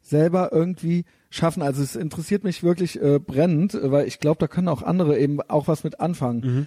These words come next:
Speaker 1: Also, äh, ich glaub, insgesamt hören hier natürlich ausschließlich Gewinnertypen zu,
Speaker 2: <laughs>
Speaker 1: äh, und Typinnen. Ähm, aber, äh, ich, mir wurde hier und da auch schon, äh, zugetragen, dass das, äh, einige Leute, äh, d-,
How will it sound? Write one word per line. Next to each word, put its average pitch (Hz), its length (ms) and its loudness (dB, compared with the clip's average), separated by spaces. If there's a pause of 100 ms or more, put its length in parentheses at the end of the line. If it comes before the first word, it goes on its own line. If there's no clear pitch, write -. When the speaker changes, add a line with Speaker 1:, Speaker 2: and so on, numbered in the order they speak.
(120)
Speaker 1:
Also, 147 380 4
äh, 139 220 4
ich 139 80 -2
glaub, 147 220 0
insgesamt 156 680 2
hören 147 160 4
hier 151 120 2
natürlich 151 420 0
ausschließlich 156 500 -2
Gewinnertypen 151 680 0
zu, 175 300 0 (400)
Speaker 2:
<laughs> 147 100 2
Speaker 1:
äh, 151 240 6
und 151 320 0
Typinnen. 175 640 2 (460)
Ähm, 160 400 4 (100)
aber, 160 460 4
äh, 156 280 2
ich, - 200 -8
mir 160 160 0
wurde 180 160 4
hier 208 180 2
und 175 160 -4
da 151 160 2
auch 147 200 -2
schon, 160 380 -4
äh, 147 220 4
zugetragen, 147 640 0
dass 131 140 -2
das, 139 260 -4
äh, 139 180 4 (680)
einige 147 260 2
Leute, 139 500 4
äh, 135 280 4
d-, 214 260 -10